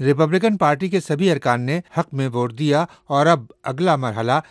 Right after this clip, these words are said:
سینیٹ کے مکمل اجلاس میں ووٹنگ کے ذریعے طے ہوگا۔ مگر اس کے درمیان ریپبلکن سینیٹر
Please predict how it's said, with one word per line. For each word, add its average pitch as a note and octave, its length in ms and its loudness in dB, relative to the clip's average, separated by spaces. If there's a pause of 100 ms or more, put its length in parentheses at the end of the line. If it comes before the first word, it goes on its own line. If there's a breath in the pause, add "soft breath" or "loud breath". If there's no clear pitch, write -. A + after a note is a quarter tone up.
(160 soft breath)
سینیٹ D3 420 -4
کے C#3+ 160 -2
مکمل D3+ 480 -2
اجلاس A2+ 360 -2
میں E3 140 -2 (300 soft breath)
ووٹنگ D#3 380 0
کے B2+ 140 -4
ذریعے A2 420 -4 (220)
طے C3 220 0
ہوگا۔ G#2 540 -4
مگر F3+ 180 2
اس A3 140 2
کے F#3 100 -2
درمیان D3+ 440 0
ریپبلکن D3 540 -2
سینیٹر C3+ 360 -4